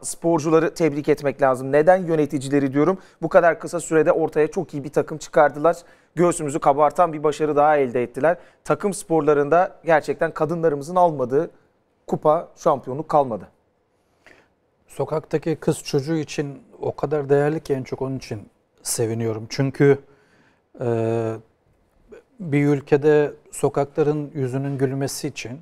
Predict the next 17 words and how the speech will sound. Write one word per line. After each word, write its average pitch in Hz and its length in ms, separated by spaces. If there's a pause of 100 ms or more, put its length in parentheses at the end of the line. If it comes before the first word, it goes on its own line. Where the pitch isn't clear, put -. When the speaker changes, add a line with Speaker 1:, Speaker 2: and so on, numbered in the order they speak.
(140)
Speaker 2:
çocukların 131 500
yüzünün 131 480
gülmesi 131 400
için - 280 (500)
onların 135 400
önüne 135 300
doğru 139 640
rol 135 160
modeller 127 680 (180)
koymak 120 440
lazım. 117 320
Uzun 139 320
bir 131 60
süredir 127 320
zaten 131 460 (720)
kadın 135 280
voleybolcularımız 127 1040